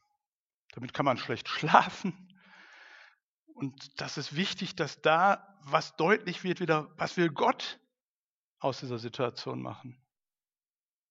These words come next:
Lassen wir uns die Augen öff-, öffnen. Lassen wir uns ein auf eine neue Sicht für unser Leben. Auf Gottes Sicht für unser Leben. Als Einzelne, als Gemeinde. Gott will uns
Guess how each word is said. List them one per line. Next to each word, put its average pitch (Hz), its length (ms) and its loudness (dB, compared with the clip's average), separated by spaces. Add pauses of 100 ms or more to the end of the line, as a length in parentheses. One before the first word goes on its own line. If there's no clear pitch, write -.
(920)
Lassen 135 220 -2
wir 143 40 2
uns 143 140 -4
die - 100 -2
Augen 135 260 2
öff-, - 160 -6 (480)
öffnen. - 280 -4
Lassen 127 240 0
wir 151 100 4
uns 143 320 0
ein 147 240 8
auf 160 140 4
eine 143 200 4
neue 156 240 6
Sicht - 440 -4 (100)
für - 220 -6
unser 196 440 0
Leben. 156 400 -4 (1700)
Auf - 220 -2
Gottes 180 320 6
Sicht - 340 -4 (120)
für - 220 -4
unser 139 340 4
Leben. 113 640 -2
Als 120 240 2
Einzelne, 165 540 0
als 143 260 2
Gemeinde. 131 480 -2
Gott 160 460 0 (100)
will 156 640 0
uns 196 360 2